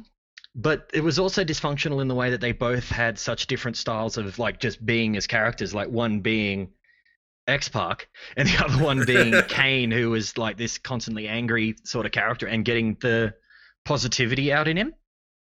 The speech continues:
Speaker 2: Yeah, true.
Speaker 1: So, like,
Speaker 2: True.
Speaker 1: there was that dysfunctional element there when it was as a clash of personalities.
Speaker 2: Yeah. Yeah, I, I get where you're coming from.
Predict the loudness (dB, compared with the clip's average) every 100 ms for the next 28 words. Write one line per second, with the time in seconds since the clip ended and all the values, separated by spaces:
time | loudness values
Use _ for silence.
0 | _ -8 -4 -4 -4 -4 -2 -2 -6 -10
1 | _ -2 0 2 2 2 2 0 -2 0
2 | -2 -2 -8 -10 -6 -6 -4 -4 -4 -4
3 | -4 -4 -4 -2 -2 -2 -2 -4 -4 -6
4 | -10 _ -2 0 2 0 0 -4 -4 -4
5 | -4 -6 -4 -4 -4 -6 -8 -12 -18 _
6 | _ _ -10 -8 -6 -8 -10 _ _ _
7 | _ _ _ _ -12 -8 -8 -10 -12 -6
8 | -2 -2 -4 -12 _ _ _ _ _ _
9 | _ -2 0 4 4 4 2 -2 -2 -4
10 | -4 -6 -8 -10